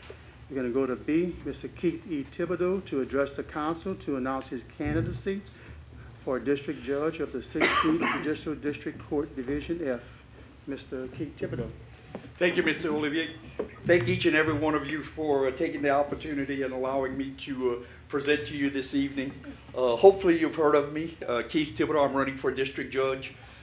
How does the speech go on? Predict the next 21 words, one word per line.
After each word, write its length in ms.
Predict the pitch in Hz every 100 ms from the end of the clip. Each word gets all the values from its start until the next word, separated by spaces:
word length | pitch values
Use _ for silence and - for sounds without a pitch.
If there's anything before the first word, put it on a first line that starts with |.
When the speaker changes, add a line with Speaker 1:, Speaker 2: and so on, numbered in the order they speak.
| -
Speaker 2:
uh, 380 | 123 127 120 117
right 240 | 117 135 135
here 140 | 147
in 80 | 139
the 60 | 127
sixteenth 520 | - - - 143 127
Judicial 440 | 131 127 131 139
District, 500 | 123 135 135 143 120
which 180 | 123 120
is 300 | 120 104 - -
composed 420 | - - 139 135
of 80 | 127
the 80 | 123
parishes 600 | 139 131 127 - 120 120
of 240 | 113 113 - - -
Iberia, 420 | 120 123 139 143 139
Saint 300 | 147 135 123
Martin, 260 | 131 139
and 140 | 127 113
Saint 260 | 139 131
Mary. 400 | 123 127 135 127